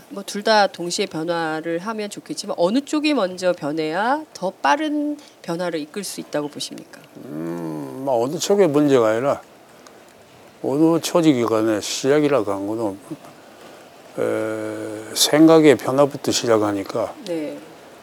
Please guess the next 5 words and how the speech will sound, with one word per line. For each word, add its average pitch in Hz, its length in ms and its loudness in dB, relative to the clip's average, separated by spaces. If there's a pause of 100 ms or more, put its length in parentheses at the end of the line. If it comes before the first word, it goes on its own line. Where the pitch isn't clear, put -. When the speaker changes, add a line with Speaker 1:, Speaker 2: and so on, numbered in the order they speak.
(360)
Speaker 2:
그들 160 300 4
점에서는 151 560 6
서로 139 300 2
간에 117 180 2
바꿔가면서, 107 1120 0